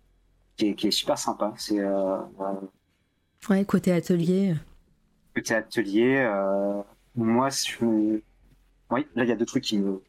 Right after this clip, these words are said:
Speaker 1: qui me coincent par rapport à ça, c'est que je bosse déjà en atelier, donc, euh,
Speaker 2: Faut acheter un
Speaker 1: j'ai
Speaker 2: micro.
Speaker 1: pas envie d'in-,
Speaker 2: <laughs>
Speaker 1: ouais,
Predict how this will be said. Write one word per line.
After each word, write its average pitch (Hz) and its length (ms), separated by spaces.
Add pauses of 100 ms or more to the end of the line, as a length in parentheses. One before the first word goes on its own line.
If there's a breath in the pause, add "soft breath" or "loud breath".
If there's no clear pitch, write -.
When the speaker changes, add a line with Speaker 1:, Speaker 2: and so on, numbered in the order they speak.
Speaker 1:
qui - 120
me 101 60
coincent 117 360
par 104 120
rapport 101 200
à 101 40
ça, 123 160
c'est 117 180
que 101 500 (120)
je 98 140
bosse 110 200
déjà 117 200
en 113 60
atelier, 113 300
donc, 101 240
euh, 98 80 (880)
Speaker 2:
Faut - 80
acheter 214 220
un 277 40
Speaker 1:
j'ai 285 60
Speaker 2:
micro. 320 240
Speaker 1:
pas 269 60
envie 220 160
d'in-, 226 220 (360)
Speaker 2:
<laughs> - 520
Speaker 1:
ouais, 147 460